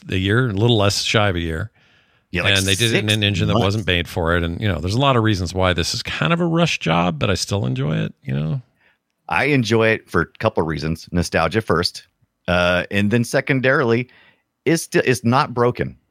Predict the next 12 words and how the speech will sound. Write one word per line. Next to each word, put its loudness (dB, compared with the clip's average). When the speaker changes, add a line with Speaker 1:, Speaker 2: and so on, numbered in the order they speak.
Speaker 2:
It's 2
still 0
a 2
fun 0
game. 0
Speaker 1:
Yeah, 0
it's -4
Speaker 2:
Well, 2
Speaker 1:
all 2
right. 0
Speaker 2:
I 2
say 0